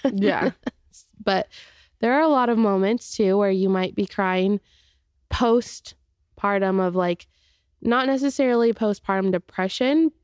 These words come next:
Speaker 1: And, um, I'm thankful that's not something that I've dealt with,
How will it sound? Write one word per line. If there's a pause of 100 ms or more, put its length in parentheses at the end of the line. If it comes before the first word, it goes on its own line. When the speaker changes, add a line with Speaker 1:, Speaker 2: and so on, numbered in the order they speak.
(140)
Speaker 1:
And, (460)
um, (540)
I'm
thankful
that's
not
something
that
I've
dealt
with,